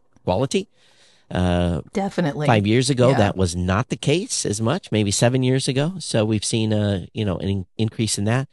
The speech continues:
Speaker 1: But yeah, both of us are champions of indie podcasters, and we really are pretty outspoken about things going on in the space. So if something is happening that looks a little shady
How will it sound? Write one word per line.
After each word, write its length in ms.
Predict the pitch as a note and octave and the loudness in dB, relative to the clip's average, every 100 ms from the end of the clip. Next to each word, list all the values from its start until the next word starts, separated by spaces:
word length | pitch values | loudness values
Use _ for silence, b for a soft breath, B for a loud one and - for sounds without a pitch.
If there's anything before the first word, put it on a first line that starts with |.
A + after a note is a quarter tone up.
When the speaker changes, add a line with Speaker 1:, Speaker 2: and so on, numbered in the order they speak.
| _ _ _ _ | _ _ _ _
Speaker 1:
But 180 | - A2 | 0 0
yeah, 280 | F#2 F#2+ E2+ | 0 0 0
both 240 | E2+ C3 | 0 0
of 100 | B2+ | 2
us 160 | G#2 F2+ | 0 -2
are 60 | E2 | -4
champions 600 | - F2 E2+ F2+ E2 F2 | -2 -2 -2 -4 -4 -4
of 60 | |
indie 220 | C#2+ D#2+ E2 | -6 -6 -6
podcasters, 760 | E2+ D#2+ - D#2+ - E2 E2 | -6 -6 -6 -6 -4 -4 -2
and 120 | F#2 | 0
we 100 | C#3+ | 2
really 600 | F#3 G3 A3+ F#3+ G2+ G#2+ - _ _ _ _ _ | 2 2 4 4 2 0 -4 _ _ _ _ _
are 120 | - G#2+ | -6 -4
pretty 340 | - D#3+ D3 | 0 2 4
outspoken 600 | C#3+ - - A#2+ D#3 - | 4 2 0 2 2 2
about 260 | F2 F2 E2+ | 2 0 0
things 260 | G#2 G#2 - | -2 -2 -2
going 160 | F2+ | 0
on 60 | F#2+ | 0
in 40 | |
the 60 | F2+ | 0
space. 400 | - - C#3+ F2+ | -2 0 0 0
So 140 | - | 0
if 60 | E2+ | -2
something 380 | - C3+ - D#3 | 0 -2 0 0
is 120 | C#3+ | 2
happening 420 | C#3 B2+ - A2+ | 2 0 0 0
that 240 | G#2+ E2+ G2 | 2 0 -2
looks 400 | G#2+ A#2 - A#2+ | -2 -2 -2 -2
a 40 | |
little 220 | A2 G2 | 0 -2
shady 580 | F#2+ - D#3 C3 E2+ A2+ | -2 0 2 2 0 -2